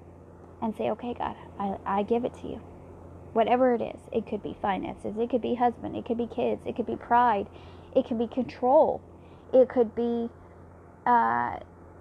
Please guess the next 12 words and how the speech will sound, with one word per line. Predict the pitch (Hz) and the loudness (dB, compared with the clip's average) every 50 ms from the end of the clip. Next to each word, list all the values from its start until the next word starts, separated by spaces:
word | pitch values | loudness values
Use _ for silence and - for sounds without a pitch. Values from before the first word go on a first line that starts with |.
| - - - | -16 -10 -6
you | 233 226 233 | -4 -2 0
know, | 226 240 - - | 0 0 2 2
an | 247 240 | 2 2
addiction. | 233 196 226 254 - - - - - - - - - - - - | 2 4 4 2 2 0 -6 -12 -12 -12 -12 -14 -16 -6 0 0
It | 254 247 | 0 2
could | - - 247 220 - | 2 0 -2 -2 -2
be, | - 233 240 240 240 233 226 - - - - - - - | -2 -2 0 0 -2 -4 -6 -10 -14 -20 -20 -14 -6 -2
uh, | 240 233 226 220 220 220 226 226 - - - - - - - | -2 0 0 0 0 -2 -2 -2 -4 -6 -12 -20 -20 -14 -8
whatever | - 226 196 220 247 254 - - - 262 277 294 320 302 | -6 -4 0 4 4 4 4 4 2 2 2 2 0 -2
it | - - 262 247 247 | 0 0 0 0 0
could | - 262 254 226 226 - | -2 -4 -4 -4 -6 -6
be | 240 262 285 277 233 - - 76 247 | -4 -4 -2 -2 -4 -4 -6 -8 -8